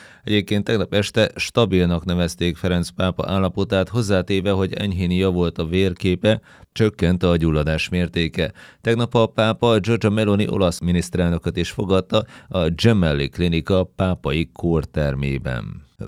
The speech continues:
Választások nélküli diktátornak nevezte el Volodymyr Zelenszky ukrán elnököt Donald Trump amerikai elnök Truth Social nevű közösségi oldalán.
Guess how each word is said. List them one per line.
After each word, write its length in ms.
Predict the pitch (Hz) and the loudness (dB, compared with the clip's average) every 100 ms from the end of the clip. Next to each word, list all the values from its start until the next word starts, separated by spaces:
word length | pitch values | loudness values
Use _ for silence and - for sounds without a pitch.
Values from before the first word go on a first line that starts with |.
| 71 | -2
Választások 680 | 101 160 151 - 107 - 98 | 2 2 0 0 0 0 -2
nélküli 400 | 123 123 120 113 | 0 0 2 2
diktátornak 920 | 95 104 92 - 80 - 87 87 82 | 4 2 0 0 0 0 0 0 -2
nevezte 420 | 90 87 90 - 98 | -2 -2 -2 0 0
el 100 | 92 | 2
Volodymyr 460 | 95 92 95 92 | 2 2 2 0
Zelenszky 600 | 87 98 95 90 - 98 | 0 0 0 -2 -4 -4
ukrán 340 | 90 104 101 98 | -4 -4 -2 -2
elnököt 480 | 98 98 90 101 87 | -2 -4 -2 -2 0
Donald 360 | 101 90 90 | -2 0 -4
Trump 320 | - 101 95 | -4 -4 -2
amerikai 480 | 98 95 92 98 92 | -2 -2 -4 -2 0
elnök 360 | 101 104 104 - | 0 -2 -4 -4
Truth 300 | 127 139 135 | -4 -2 -4
Social 540 | - 117 110 - 82 | -2 -2 0 -2 -2
nevű 260 | 78 76 76 | 0 -2 -4
közösségi 760 | - 76 76 - 78 76 80 | -2 -2 -2 -2 -2 0 0
oldalán. 480 | 80 80 85 85 | 2 2 2 2